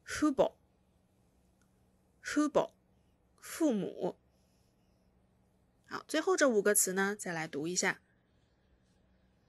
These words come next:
差別、差別、鍋、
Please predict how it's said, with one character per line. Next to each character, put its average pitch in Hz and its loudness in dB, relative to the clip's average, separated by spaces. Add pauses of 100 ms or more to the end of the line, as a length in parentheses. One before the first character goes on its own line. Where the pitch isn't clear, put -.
(600)
差 302 4
別、 - 0 (1700)
差 294 2
別、 - 0 (1700)
鍋、 226 4